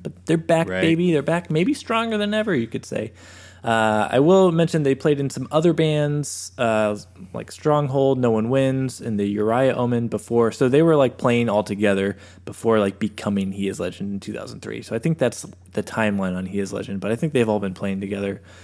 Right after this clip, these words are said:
Speaker 1: for a long, long time. And who has been
Speaker 2: Yeah.
Speaker 1: playing together, I will tell you right now, is members for this band on this record are Skylar Kroom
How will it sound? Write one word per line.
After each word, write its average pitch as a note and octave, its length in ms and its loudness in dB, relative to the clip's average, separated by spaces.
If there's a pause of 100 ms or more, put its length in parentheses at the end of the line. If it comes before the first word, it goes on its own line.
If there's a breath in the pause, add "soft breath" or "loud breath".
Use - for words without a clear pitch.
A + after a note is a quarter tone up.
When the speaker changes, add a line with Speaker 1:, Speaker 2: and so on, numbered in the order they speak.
(240 loud breath)
Speaker 1:
for F#2+ 420 -6 (120)
a G#2 120 -2
long, A2 480 0
long F2+ 280 -4
time. F#2 400 -8 (500 soft breath)
And B2 160 -2
who D#3 540 4 (220)
has B2 180 2
been A#2+ 120 2
Speaker 2:
Yeah. G2+ 40 -6
Speaker 1:
playing G#2 160 0
together, G#2 520 0
I B2 140 0
will G#2+ 120 2
tell G#2 160 -2
you G2 120 0
right F#2+ 220 -2
now, A2+ 400 2 (440 loud breath)
is B2+ 520 2 (100)
members D#3+ 380 4
for D3 180 2
this C3+ 240 2
band A#2 540 2 (100)
on C3 160 4
this B2 180 4
record A2+ 340 2
are G2+ 140 0
Skylar D#3+ 540 2
Kroom G#2 380 -2